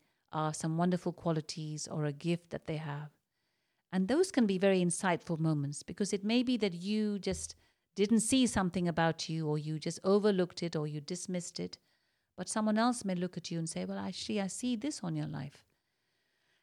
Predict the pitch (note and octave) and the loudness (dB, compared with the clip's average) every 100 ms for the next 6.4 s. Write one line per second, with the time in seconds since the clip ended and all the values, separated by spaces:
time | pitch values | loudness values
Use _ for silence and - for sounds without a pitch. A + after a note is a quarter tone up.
0 | - G3 G3+ A3+ A#3 A#3 A3+ G#3 G#3 - | -2 2 4 6 6 6 6 6 6 4
1 | G#3 A#3 A3+ G#3+ E3+ B3 A#3+ - - - | 0 2 2 0 2 2 2 -4 -6 -6
2 | _ _ - F3+ G3+ G3+ G#3 - C4 C#4 | _ _ -6 2 6 8 6 4 2 2
3 | F#3 D3 - E3 D#3+ _ _ _ _ - | -2 -6 -8 -8 -8 _ _ _ _ -6
4 | F3+ F#3+ G#3 G#3 - - G3+ G3 - F3+ | -2 4 6 6 0 2 2 2 0 0
5 | F3 - _ _ _ _ - F3 F3 F#3 | 0 -6 _ _ _ _ -8 -2 2 8
6 | G3+ F#3+ - | 8 6 -2